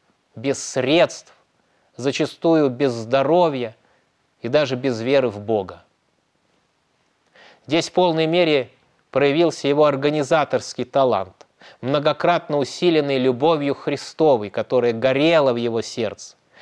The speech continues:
Неустанная проповедь, пасторское попечение, дар учительства, умение влиять на детей и подростков.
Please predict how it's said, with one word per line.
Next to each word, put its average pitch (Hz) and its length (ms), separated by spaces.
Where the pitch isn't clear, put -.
Неустанная 175 640
проповедь, 156 640
пасторское 135 720
попечение, 135 760
дар 156 340
учительства, 127 1000
умение 165 380
влиять 156 540
на 151 100
детей 147 420
и - 20
подростков. 131 840